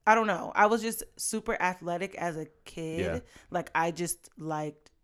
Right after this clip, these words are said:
Speaker 1: being active. So
Speaker 2: Yep.
Speaker 1: whether it was, like, basketball or riding a bike or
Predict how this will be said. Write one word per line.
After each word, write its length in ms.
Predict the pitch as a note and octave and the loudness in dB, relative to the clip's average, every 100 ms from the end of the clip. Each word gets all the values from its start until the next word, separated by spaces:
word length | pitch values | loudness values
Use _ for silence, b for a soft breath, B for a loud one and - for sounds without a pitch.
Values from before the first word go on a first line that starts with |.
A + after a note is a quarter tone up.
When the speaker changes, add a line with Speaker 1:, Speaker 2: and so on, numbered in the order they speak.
| _ | _
Speaker 1:
being 480 | E3 E3+ D3+ D#3 D3+ - _ _ _ _ _ | -6 -4 -2 -2 -6 -8 _ _ _ _ _
active. 520 | D#3 D3 - - - | -6 -6 -10 -18 -14
So 120 | - F3 | -8 -4
Speaker 2:
Yep. 60 | |
Speaker 1:
whether 220 | D#3+ D#3 | -2 -2
it 40 | D#3+ | -4
was, 120 | D3+ | -8
like, 120 | D#3+ | -8
basketball 500 | D#4 C#4+ A#3+ B3 A3+ | -6 -6 -4 -2 -2
or 20 | G3 | -4
riding 240 | E3 D#3 | -6 -6
a 60 | D#3+ | -4
bike 400 | B3 A3 G#3 E3 | -2 0 -2 -6
or 260 | D3+ D3+ | -8 -8